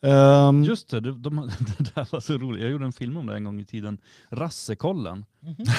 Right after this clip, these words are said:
Speaker 2: Som de släppte på, eh, Alla hjärtans dag. Som man skulle
Speaker 1: Just
Speaker 2: gå
Speaker 1: det.
Speaker 2: igenom för att undersöka om, eh, ens, eh, dejt på, på, eh, vad heter det? Valentine. Om det var en, eh, rasist eller inte.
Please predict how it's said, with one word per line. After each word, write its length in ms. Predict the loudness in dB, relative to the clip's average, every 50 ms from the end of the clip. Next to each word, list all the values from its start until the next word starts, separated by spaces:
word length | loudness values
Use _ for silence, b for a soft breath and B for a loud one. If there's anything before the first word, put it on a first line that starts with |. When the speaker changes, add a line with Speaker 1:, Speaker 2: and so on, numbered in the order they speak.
| -2 -6
Speaker 2:
Som 80 | -6 -6
de 60 | -6
släppte 400 | -6 -6 -8 -8 -6 -6 -6 -6
på, 200 | -4 -4 -4 -2
eh, 560 | -2 -2 -2 -4 -4 -4 -4 -4 -6 -6 -6 -6
Alla 120 | -6 -6
hjärtans 300 | -8 -8 -8 -10 -12 -12
dag. 400 | -10 -10 -10 -8 -8 -10 -12 -14 -14
Som 120 | -10 -8
man 100 | -8 -8 -8
skulle 360 | -8 -8 -6 -6 -6 -6 -8 -8
Speaker 1:
Just 300 | -6 -2 0 0 0 0
Speaker 2:
gå 40 | 0
Speaker 1:
det. 40 | -2 -2 -2
Speaker 2:
igenom 280 | -2 -2 -4 -4 -6
för 120 | -8 -8 -8
att 60 | -6 -4
undersöka 600 | -4 -4 -4 -4 -6 -6 -8 -8 -8 -8 -8 -8
om, 220 | -6 -6 -8 -8
eh, 460 | -8 -8 -8 -8 -8 -8 -10 -10 -10 -10
ens, 300 | -12 -12 -12 -14 -14 -12
eh, 580 | -10 -10 -10 -10 -10 -10 -10 -10 -10 -10 -12
dejt 520 | -12 -12 -10 -10 -8 -8 -10 -10 -14 _ _
på, 300 | _ -12 -10 -10 -10 -12
på, 440 | -14 _ -14 -12 -12 -12 -12 -14 -14 -14
eh, 260 | -16 -16 -16 -16 -18 -18 -20 _ _ _ _ _ _ _ _
vad 60 | -20 -18
heter 120 | -16 -14
det? 100 | -14 -16 -16 _
Valentine. 840 | -20 -20 -20 -16 -14 -12 -12 -10 -12 -12 -12 -12 -12 -12 -12 -12 -14 b b b b b b b b b b
Om 160 | -12 -10 -10
det 80 | -8
var 260 | -8 -8 -8 -8 -8 -10
en, 340 | -12 -14 -14 -14 -14 -16
eh, 520 | -16 -16 -16 -16 -16 -16 -16 -16 -16 -16 -16
rasist 520 | -14 -14 -10 -8 -8 -8 -10 -12 -12 -10
eller 160 | -10 -8 -6 -8
inte. 240 | -8 -8 -10 -14